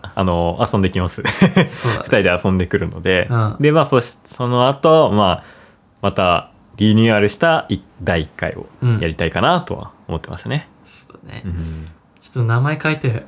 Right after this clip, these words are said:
Speaker 2: 「なんだこれ？」ってなんないように、ちょっと、
Speaker 1: はい。
Speaker 2: 早めに考えないとな。
Speaker 1: そうだね。
Speaker 2: うん。
Speaker 1: <laughs> まあ、あのー、お知らせ、その、リニューアルまでにお知らせできるようにね。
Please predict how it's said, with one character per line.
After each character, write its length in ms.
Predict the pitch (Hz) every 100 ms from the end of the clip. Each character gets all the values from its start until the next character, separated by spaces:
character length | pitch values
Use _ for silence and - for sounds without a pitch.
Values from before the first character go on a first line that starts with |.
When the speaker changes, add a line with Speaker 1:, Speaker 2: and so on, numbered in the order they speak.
| -
Speaker 2:
「な 120 | 117
ん 20 |
だ 60 | 143
こ 80 | 190
れ？」 80 | 95
っ 60 |
て 100 | -
な 120 | 117 135
ん 60 |
な 100 | 127
い 60 | 110
よ 60 |
う 20 | 104
に、 220 | 107 110
ち 100 | -
ょ 40 |
っ 20 |
と、 280 | - 110 - -
Speaker 1:
は 140 | - 82
い。 20 | 82 - _ _ _
Speaker 2:
早 160 | 131 127
め 80 |
に 60 | 131
考 100 | 131
え 40 |
な 240 | 123 123 104
い 40 |
と 120 | - -
な。 60 | 123
Speaker 1:
そ 220 | 117 135
う 40 |
だ 100 | 101
ね。 160 | 95 120 -
Speaker 2:
う 340 | 143 113 185
ん。 140 | 202 - -
Speaker 1:
<laughs> 240 | - - -
ま 60 |
あ、 100 | 147
あ 40 | 110
の 1120 | 104 104 101 98 98 95 95 90 90 90 87
ー、 40 | - - _ _ _ _ _ _ -
お 60 | 110
知 120 | 113
ら 100 | 101
せ、 320 | 104 95 - - - 95
そ 120 | 104 123
の、 380 | 113 110 107
リ 140 | 110 147
ニ 120 | 156
ュ 40 |
ー 40 | 156
ア 60 |
ル 80 | 131
ま 140 | 127 139
で 120 | 127
に 100 | 98
お 140 | 92
知 140 | 90 92
ら 100 | 90
せ 140 | 92
で 100 | 85
き 120 | 82
る 100 | -
よ 60 | -
う 80 | -
に 40 |
ね。 100 | 98